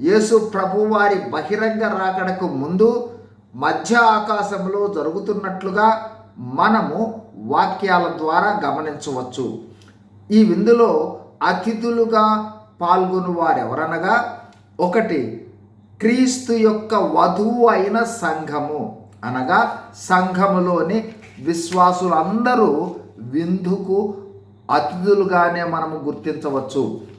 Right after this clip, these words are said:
రెండు, పాత నిబంధనలోని పరిశుద్ధులందరూ కూడా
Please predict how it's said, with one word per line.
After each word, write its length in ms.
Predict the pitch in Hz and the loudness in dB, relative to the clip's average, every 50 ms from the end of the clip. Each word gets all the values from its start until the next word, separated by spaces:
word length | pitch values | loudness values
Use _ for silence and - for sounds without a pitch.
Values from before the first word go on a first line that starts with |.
| - - | -12 -6
రెండు, 420 | 147 170 185 190 180 151 110 - - - - - - - | -2 0 0 2 2 0 0 -2 -4 -10 -16 -10 -2 2
పాత 360 | 175 180 196 220 - - - | 4 4 6 4 2 2 0
నిబంధనలోని 1160 | 233 220 - 185 180 - - 190 202 214 226 220 220 220 214 208 202 196 202 196 196 190 196 | -4 -4 -4 -6 -8 -6 -6 -6 -4 -4 -2 -4 -2 -2 -2 -4 -4 -4 -4 -4 -4 -4 -6
పరిశుద్ధులందరూ 1400 | 190 - - - - - - - 196 180 170 170 185 190 190 175 165 165 165 175 185 202 240 247 247 247 - 202 175 | -8 -6 -4 -4 -4 -4 -4 -4 -6 -6 -4 -4 -2 0 0 0 0 0 -2 -4 0 2 2 2 2 0 0 0 0
కూడా 320 | 156 147 147 151 151 151 | 2 2 2 2 2 0